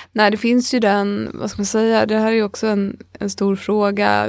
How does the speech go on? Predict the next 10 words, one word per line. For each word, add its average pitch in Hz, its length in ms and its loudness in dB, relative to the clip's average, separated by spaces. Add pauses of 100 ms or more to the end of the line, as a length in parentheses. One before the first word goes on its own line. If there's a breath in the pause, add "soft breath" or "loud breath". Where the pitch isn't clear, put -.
(100)
liksom 202 340 -4
open 202 240 -2
source-communityt 202 1000 0
gentemot 202 960 -2
de 202 200 0
gamla 196 300 2
techjättarna 202 1300 -2
och - 140 -2
bankerna, 202 960 0
och 190 220 -4